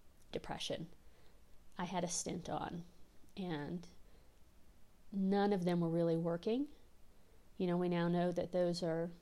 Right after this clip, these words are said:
not really conducive to, not even bipolar depression. Uh, in fact, they can actually make it worse. So, not getting a lot of good feedback from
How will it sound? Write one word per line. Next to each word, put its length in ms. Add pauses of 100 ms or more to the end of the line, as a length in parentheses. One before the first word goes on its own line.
(280)
not 200
really 160
conducive 680
to, 340 (240)
not 180
even 200
bipolar 440
depression. 540 (720)
Uh, 320 (580)
in 80
fact, 200
they 80
can 180
actually 260
make 180
it 80
worse. 340
So, 360 (2250)
not 220
getting 200
a 40
lot 200
of 240
good 260
feedback 540
from 380